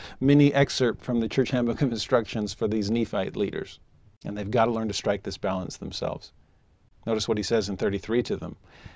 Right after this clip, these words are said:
"Keep these sayings which I have commanded you, that ye come not under condemnation. For woe unto him whom the Father condemneth." And condemnation can come on either side of the Goldilocks zone. You were too strict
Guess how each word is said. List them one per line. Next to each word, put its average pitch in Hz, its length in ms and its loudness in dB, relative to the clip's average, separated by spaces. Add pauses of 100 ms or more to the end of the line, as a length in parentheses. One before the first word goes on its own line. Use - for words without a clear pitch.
(140)
"Keep 147 280 6
these 160 220 8
sayings 147 420 4
which 123 160 0
I 120 60 6
have 110 120 0
commanded 104 400 -2
you, 104 180 -4 (300)
that 117 300 2
ye 190 240 6
come 123 320 2
not 104 300 2
under 113 240 -2
condemnation. 95 840 -4 (340)
For 113 200 4
woe 123 220 10
unto 127 200 0
him 120 300 0
whom 110 220 -2
the 104 60 -4
Father 98 320 0
condemneth." 92 560 -8 (380)
And 120 400 0
condemnation 151 600 6
can 135 180 2
come 139 200 4
on 113 220 2
either 156 320 4
side 170 340 4
of 139 100 -2
the 127 80 -2
Goldilocks 117 540 -2
zone. - 160 -10 (540)
You 127 100 2
were 131 100 6
too 131 180 2
strict - 480 -2